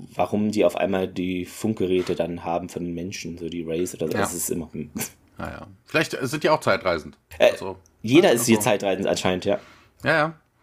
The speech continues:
Speaker 2: Das ist von wegen, "Nee, ich hatte damit nichts zu tun." "Ja, Harry, ich weiß, du hast nie was mit irgendwas zu tun und, ähm, hier, ne?" Ne, also ich, als ich die, ne, ich gebe zu, als ich die Ruinen zuerst gefunden hab, hab ich sie zu meinem Personal Advantage nutzen wollen,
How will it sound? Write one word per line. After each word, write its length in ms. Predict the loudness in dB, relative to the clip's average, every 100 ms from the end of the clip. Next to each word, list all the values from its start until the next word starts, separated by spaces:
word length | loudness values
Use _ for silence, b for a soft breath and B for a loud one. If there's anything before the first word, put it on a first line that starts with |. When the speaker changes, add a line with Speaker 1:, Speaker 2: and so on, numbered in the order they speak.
| b b b -4
Speaker 2:
Das 160 | -4 -4
ist 60 |
von 80 | -2
wegen, 220 | 0 2
"Nee, 120 | 0 0
ich 120 | 0
hatte 180 | 0 2
damit 200 | 0 0
nichts 200 | -4 -6
zu 80 |
tun." 160 | -2 2
"Ja, 180 | 2 4
Harry, 280 | 4 4 2
ich 120 | 2
weiß, 380 | 2 4 2 0
du 140 | 2
hast 180 | 2 0
nie 200 | -4 -2
was 220 | -2 -2
mit 140 | -6 -6
irgendwas 600 | -2 -2 0 0 0 -4
zu 100 | -10
tun 480 | -8 -8 -6 -6 -8
und, 400 | -8 -10 -10 -8
ähm, 380 | -8 -8 -8
hier, 300 | -8 -6 -6 -4
ne?" 280 | -2 -2 -6 B B B B -2
Ne, 160 | 0
also 440 | 0 0 2 0 -2 -8
ich, 340 | -10 -10 -10 -4
als 160 | -4 -4
ich 100 | -6
die, 100 | -6
ne, 480 | -6 -10 -6 -2
ich 120 | -2 -4
gebe 120 | -6
zu, 200 | -2 -2
als 160 | -2 -4
ich 80 |
die 80 | -6
Ruinen 200 | -4 -2
zuerst 240 | -2 -6 -8
gefunden 280 | -8 -2 2
hab, 180 | 2 0
hab 100 | -4
ich 180 | -4 -8
sie 220 | -8 -6
zu 120 | -6
meinem 580 | -6 -6 -8 -10 -12 -10 -4
Personal 340 | -4 -4 -8
Advantage 400 | 0 2 2 -4 -8
nutzen 260 | -6 -4
wollen, 320 | 0 0 -2